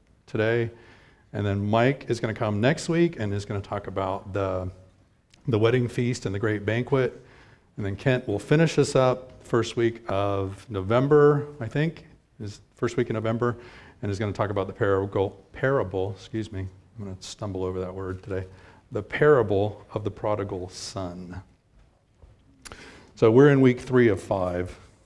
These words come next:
And if you didn't get a chance to listen to the previous two messages, you can go out on the website. I hope you do that. They were both really good. You can listen to those,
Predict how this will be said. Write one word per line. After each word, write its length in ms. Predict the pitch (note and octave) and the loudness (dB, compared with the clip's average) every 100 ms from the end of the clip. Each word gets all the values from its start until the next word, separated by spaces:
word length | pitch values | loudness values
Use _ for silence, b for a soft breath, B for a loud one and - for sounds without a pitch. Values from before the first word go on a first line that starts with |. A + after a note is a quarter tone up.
| - | -10
And 360 | A2 F#2+ F#2 - | -6 -4 -6 -6
if 140 | A2 | -2
you 60 | C3 | 4
didn't 180 | D3+ E3+ | 4 6
get 120 | F3 | 4
a 40 | |
chance 400 | F3 D#3+ D3 D#3 | 4 2 0 0
to 80 | - | -2
listen 360 | A#2 B2 - C3+ | 0 0 0 -4
to 80 | A#2+ | -4
the 80 | A2 | 0
previous 340 | B2 B2+ C3+ | 0 0 -2
two 160 | - C3+ | -2 0
messages, 500 | C3+ D3 C#3 D3+ C3+ | 0 -2 -4 -4 -2
you 120 | G#2 | -4
can 140 | G2 | -2
go 160 | F#2 G#2 | 2 4
out 160 | A#2 | 4
on 100 | A#2 | 4
the 80 | A2 | 2
website. 540 | G2+ A2+ - D3 D#3 A#2 | 2 2 2 2 2 2
I 80 | |
hope 200 | G#2 G#2 | 2 2
you 60 | G#2 | 0
do 160 | G2 G#2 | 0 0
that. 300 | A2 B2 - B B B B - | 2 0 -4 B B B B -2
They 100 | A2 | 0
were 80 | |
both 280 | G2+ G#2+ G#2 | 2 0 2
really 180 | G#2 G2+ | -2 0
good. 280 | G#2 G#2 G#2 | 2 0 0
You 100 | G2 | -4
can 320 | G2 F#2+ G2+ G#2+ B B B - B2+ | -4 -6 -6 -10 B B B -18 -2
listen 300 | G#2 G#2 A2 | -2 -2 -4
to 100 | - | -2
those, 480 | G2+ G#2 G#2+ G#2 | 2 4 2 0